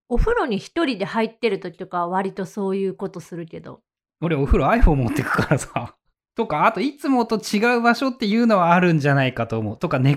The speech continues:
Speaker 2: 転がっている。暑い、いろんな環境があるんだけど、まあ、自分が相性がいいっていうのはあるような気がするんだけど、せいぜい普段なんか考えるって言ってもさ、そのアウトライナーとかテキストエディター、スクラップボックスとかを開いて、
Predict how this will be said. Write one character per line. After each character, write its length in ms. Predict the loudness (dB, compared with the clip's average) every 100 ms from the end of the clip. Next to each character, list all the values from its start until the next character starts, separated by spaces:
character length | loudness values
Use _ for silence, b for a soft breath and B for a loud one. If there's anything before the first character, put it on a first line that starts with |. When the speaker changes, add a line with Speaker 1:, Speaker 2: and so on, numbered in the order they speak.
| 0
Speaker 2:
転 220 | 0 2 4
が 100 | 2
っ 140 | 0
て 100 | -2
い 160 | -2 -2
る。 300 | -4 -6 _ _ _ _
暑 400 | -6 -4 -2 -2
い、 220 | 0 0
い 40 | 0
ろ 140 | 2
ん 60 | 0
な 120 | 0
環 220 | 0 -2
境 160 | -2 0
が 140 | 0
あ 40 |
る 100 | 0
ん 60 | -2
だ 100 | -6
け 120 | -8
ど、 220 | -10 -10 -16 _ _ _
ま 80 | -10
あ、 40 |
自 180 | -4 -2
分 280 | -2 0 2
が 320 | 2 0 -2 _ _ _
相 240 | -2 0 0
性 280 | 2 2 4
が 120 | 4
い 200 | 2 0
い 20 |
っ 20 |
て 200 | -4 -4
い 160 | -2 0
う 100 | 2
の 140 | 2
は 260 | 2 0 b b b -2
あ 120 | 0
る 80 | 2
よ 140 | 0
う 40 |
な 100 | -2
気 140 | -4 -4
が 120 | -2
す 120 | -2
る 100 | -2
ん 60 | -2
だ 100 | -6
け 140 | -6
ど、 260 | -4 -6 -8 _ _ _
せ 200 | -6 -2
い 40 | 0
ぜ 160 | 0
い 40 | 0
普 140 | 0
段 200 | 2 2
な 100 | 0
ん 100 | 0
か 120 | -4 -4
考 320 | -2 0 2
え 100 | 2
る 80 | 0
っ 40 |
て 140 | -4 -6
言 100 | -8
っ 20 |
て 160 | -6 -6
も 120 | -6
さ、 220 | -6 -10
そ 160 | -8 -6
の 120 | -2
ア 60 | -4
ウ 80 |
ト 140 | -2 0
ラ 140 | 0
イ 60 | 0
ナ 180 | -2 -4
ー 40 |
と 80 | -6
か 140 | -8
テ 100 | -8
キ 160 | -6 -6
ス 100 | -4
ト 140 | -4
エ 80 | -4
デ 80 | -4
ィ 60 |
タ 140 | -6 -10
ー、 20 |
ス 80 | -4
ク 100 | 0
ラ 120 | 0
ッ 40 |
プ 100 | -2
ボ 140 | -6 -6
ッ 100 | -8
ク 120 | -10
ス 40 |
と 120 | -6 -6
か 120 | -4
を 60 |
開 360 | -4 -2 -2 -2
い 20 |
て、 320 | -2 -2 -2